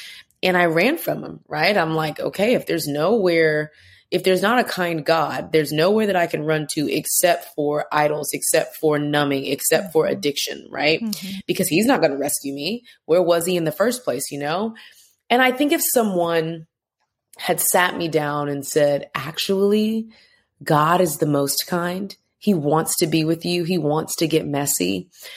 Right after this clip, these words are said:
Speaker 1: Then I would have run towards him and I think I would have found some relief. I think I would have found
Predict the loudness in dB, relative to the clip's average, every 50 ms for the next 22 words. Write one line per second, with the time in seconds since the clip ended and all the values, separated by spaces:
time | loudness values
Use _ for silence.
0 | -20 -20 -20 _ _ 0 2 4 4 4 4 4 4 2 2 2 2 2 2 2
1 | 0 -4 -2 2 2 2 2 2 2 2 2 2 2 0 0 0 0 2 2 4
2 | 2 2 0 0 0 0 0 2 2 0 0 -2 -4 -6 -6 -4 -2 0 0 0
3 | 0 0 0 0 0 -2 -2 0 -2 0 0 0 2 2 2 2 2 0 0 0
4 | 0 2 2 0 -2 -4 -6